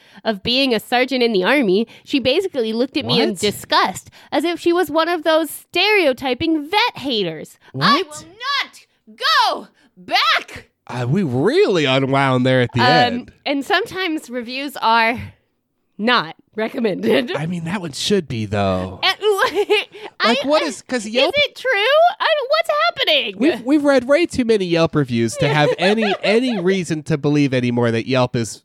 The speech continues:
Speaker 2: to help you make a consumer decision.
Speaker 1: Oh, it is not.
Speaker 2: It
Speaker 1: This
Speaker 2: absolutely
Speaker 1: show
Speaker 2: isn't.
Speaker 1: should prove that, one hundred percent.
Speaker 2: It doesn't help you make a decision at all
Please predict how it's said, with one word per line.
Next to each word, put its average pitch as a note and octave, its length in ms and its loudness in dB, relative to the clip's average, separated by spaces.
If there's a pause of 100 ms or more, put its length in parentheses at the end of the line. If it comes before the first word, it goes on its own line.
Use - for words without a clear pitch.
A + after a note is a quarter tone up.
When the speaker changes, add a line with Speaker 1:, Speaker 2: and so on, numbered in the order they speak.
Speaker 2:
to C3+ 140 -2
help B2+ 240 0
you A#2+ 80 0
make A#2 200 -2
a A2+ 60 -6
consumer A#2 500 0
decision. F2 480 -8
Speaker 1:
Oh, C4+ 140 0
it C#4 100 0
is B3+ 120 -4
not. A3 380 0
Speaker 2:
It - 40 -10
Speaker 1:
This E3+ 140 2
Speaker 2:
absolutely E3 520 4
Speaker 1:
show F3 60 4
Speaker 2:
isn't. G2+ 220 -4
Speaker 1:
should E2+ 40 -8
prove C#4+ 280 -8
that, E3+ 280 -10
one A3 140 -2
hundred D4 400 -4
percent. A#3 360 -6
Speaker 2:
It E3 120 2
doesn't F3+ 280 0
help D#3 240 -6
you D#3+ 60 -4
make C#3+ 200 -2
a C#3 40 -4
decision B2 480 -4
at B2+ 100 2
all F#2+ 460 -2